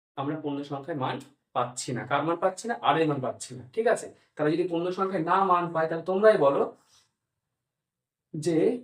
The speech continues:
আর প্লাস ওয়ান এর মানটা কি হবে? থার্টি এইট বাই থ্রি প্লাস ওয়ান হবে। আর প্লাস ওয়ান এর মানটা কি হবে? থার্টি এইট বাই থ্রি প্লাস ওয়ান। ওটাও তাহলে ভগ্নাংশ আকারে থাকবে, পূর্ণ সংখ্যা আমরা মান পাবো না,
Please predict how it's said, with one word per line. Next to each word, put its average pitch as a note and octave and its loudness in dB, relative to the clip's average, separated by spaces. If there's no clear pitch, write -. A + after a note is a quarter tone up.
আর E3+ 6
প্লাস G#3 0
ওয়ান G3+ 0
এর G#3 -6
মানটা G3+ -2
কি G3 -6
হবে? A3+ 0
থার্টি F3 -4
এইট F#3+ 4
বাই G#3 -2
থ্রি A3 -8
প্লাস A3 4
ওয়ান G#3 2
হবে। G#3 0
আর D#3 0
প্লাস F#3+ 0
ওয়ান F#3+ -2
এর F#3+ -4
মানটা G3 -6
কি G#3 -8
হবে? A3 -2
থার্টি E3+ -2
এইট F#3 -2
বাই G3 0
থ্রি A#3 -12
প্লাস C#3+ -2
ওয়ান। F#3+ -8
ওটাও G#3+ 4
তাহলে G#3+ 2
ভগ্নাংশ G3+ -2
আকারে G#3 0
থাকবে, G3+ 0
পূর্ণ F#3 2
সংখ্যা G3 -2
আমরা F#3+ -4
মান F#3+ 0
পাবো F#3+ 2
না, G3+ 0